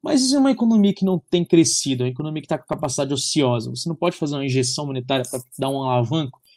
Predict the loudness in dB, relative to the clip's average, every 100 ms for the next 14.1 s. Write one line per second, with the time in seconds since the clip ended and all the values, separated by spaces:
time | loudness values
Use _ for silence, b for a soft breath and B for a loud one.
0 | b b 0 2 4 4 4 2 2 4
1 | 2 0 -8 -12 -14 -12 -6 -4 -4 -6
2 | -6 -6 -6 -4 -4 -4 -6 -2 2 2
3 | 2 -2 -4 -4 -8 -6 -8 -2 0 0
4 | -2 0 2 2 -2 -2 -2 -2 -2 -2
5 | -2 2 2 0 B B B 2 6 4
6 | 4 2 2 2 0 0 -2 0 -2 -4
7 | -4 -4 -4 -2 0 2 4 4 2 -6
8 | -20 _ _ _ 0 2 0 -4 -4 -4
9 | -6 -6 -4 -2 -2 -2 -4 -2 -2 -2
10 | 0 2 4 4 2 0 -4 -2 -4 -4
11 | -10 -8 -6 -4 -4 -6 -4 -6 -6 -4
12 | -4 -6 _ 0 2 2 -2 -2 -2 2
13 | 4 4 4 2 -4 -4 -4 -4 -6 -8
14 | -8